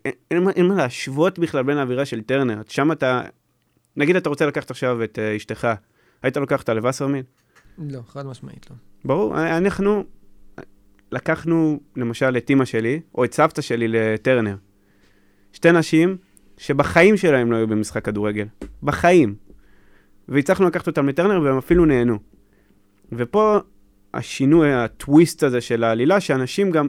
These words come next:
Speaker 1: מחוץ לבאר שבע לא הבינו שזה קהל אחר לגמרי. כי הם עדיין מס-, שוחים את ה-, האלפיים משער שתיים, שלא משנה מה, אם זה אנחנו לא מובילים שלוש אפס, הם על הגדר.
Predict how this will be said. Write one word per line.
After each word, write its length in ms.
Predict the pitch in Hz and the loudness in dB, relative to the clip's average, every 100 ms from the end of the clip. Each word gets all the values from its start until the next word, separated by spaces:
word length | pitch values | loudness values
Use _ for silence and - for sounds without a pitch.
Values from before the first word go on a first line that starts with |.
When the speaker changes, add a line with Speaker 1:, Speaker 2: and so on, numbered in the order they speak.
| 139 | -2
Speaker 1:
מחוץ 500 | 123 113 - 240 - | -6 -4 -2 -2 0
לבאר 260 | 165 143 | 0 0
שבע 360 | 127 151 151 208 214 _ _ _ _ _ 143 | 2 0 2 0 -2 _ _ _ _ _ 2
לא 200 | 165 202 | 6 6
הבינו 320 | 160 208 214 | 8 6 6
שזה 220 | - 139 | 2 -2
קהל 300 | 135 135 160 | 4 6 6
אחר 280 | 139 156 170 | 6 4 4
לגמרי. 420 | 127 139 160 117 98 _ _ _ _ _ - | 4 2 4 2 -4 _ _ _ _ _ 0
כי 100 | 151 | 4
הם 100 | 151 | 6
עדיין 260 | 151 208 | 8 6
מס-, 480 | 190 180 160 143 135 135 | 4 2 0 2 0 -2
שוחים 280 | 185 196 | 0 2
את 120 | 190 151 | 2 2
ה-, 640 | 131 131 120 123 123 120 110 _ - | 4 4 2 0 -2 -4 -6 _ -6
האלפיים 480 | 127 175 185 185 | -2 4 4 4
משער 280 | 156 156 175 | 2 2 0
שתיים, 400 | 151 185 185 170 | 2 2 4 2
שלא 200 | 160 151 | 2 2
משנה 300 | 175 180 160 | 2 2 2
מה, 380 | 143 170 170 196 185 _ _ - 151 | 4 4 4 2 -2 _ _ -6 2
אם 120 | 156 | 2
זה 200 | 151 156 | 4 4
אנחנו 160 | 143 | 4
לא 60 | 165 | 2
מובילים 280 | 165 151 165 | 4 4 2
שלוש 320 | 151 156 151 | 2 0 0
אפס, 520 | 170 - 160 180 - _ _ _ _ _ _ _ | 0 2 0 0 -12 _ _ _ _ _ _ _
הם 140 | - 127 | -4 2
על 80 | 135 | 4
הגדר. 400 | 131 135 185 | 4 4 4